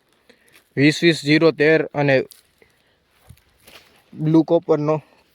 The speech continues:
છંટકાવ કરી દેવામાં આવે છે, જોઈ લ્યો. તો finally મિત્રો, અત્યારે વીસ વીસ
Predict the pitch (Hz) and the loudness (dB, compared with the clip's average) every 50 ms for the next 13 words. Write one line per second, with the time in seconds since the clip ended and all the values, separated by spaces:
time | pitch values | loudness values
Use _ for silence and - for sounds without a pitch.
0 | _ _ _ _ - - _ _ _ _ _ _ _ - 156 139 - _ - 143 | _ _ _ _ -20 -20 _ _ _ _ _ _ _ -8 -8 -8 -4 _ 0 0
1 | 143 131 143 139 143 135 135 135 135 135 139 135 131 131 131 131 127 - 135 123 | 2 2 2 2 2 2 2 2 0 0 -2 -2 -2 -2 -2 -4 -4 -8 -10 -12
2 | - _ _ _ _ _ _ - 131 131 131 127 127 120 123 120 _ _ _ _ | -12 _ _ _ _ _ _ -14 -12 -10 -8 -8 -8 -10 -10 -12 _ _ _ _
3 | _ _ _ _ _ _ _ _ _ _ _ _ _ _ _ _ _ _ _ _ | _ _ _ _ _ _ _ _ _ _ _ _ _ _ _ _ _ _ _ _
4 | _ _ _ _ _ _ _ _ _ _ _ _ _ _ _ _ _ _ _ _ | _ _ _ _ _ _ _ _ _ _ _ _ _ _ _ _ _ _ _ _
5 | _ _ _ _ _ _ _ _ _ _ _ _ _ _ _ _ _ _ _ _ | _ _ _ _ _ _ _ _ _ _ _ _ _ _ _ _ _ _ _ _
6 | _ _ _ _ - 147 139 139 135 - 147 139 143 147 147 147 143 143 143 143 | _ _ _ _ -14 -12 -12 -12 -12 -10 -8 -8 -6 -6 -6 -6 -6 -8 -8 -10
7 | 135 - 139 143 139 135 151 147 143 139 139 135 135 139 - - 139 | -10 -10 -10 -10 -10 -10 -10 -10 -10 -10 -10 -12 -14 -14 -16 -16 -16